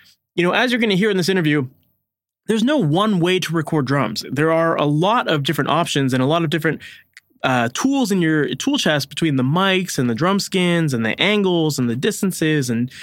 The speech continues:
different positioning techniques and a whole bunch of other stuff. And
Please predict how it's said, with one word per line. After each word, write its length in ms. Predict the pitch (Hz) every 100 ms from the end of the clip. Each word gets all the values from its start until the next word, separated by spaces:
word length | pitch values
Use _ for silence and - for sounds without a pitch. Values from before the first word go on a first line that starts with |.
| - - -
different 360 | 160 147 117 - -
positioning 560 | 147 180 - 214 208 202
techniques 600 | - 208 202 202 196 -
and 160 | 131 - -
a 40 | -
whole 140 | 254
bunch 200 | 285 254
of 80 | 175
other 120 | 170
stuff. 320 | 139 185 156 - - - - -
And 380 | 180 190 196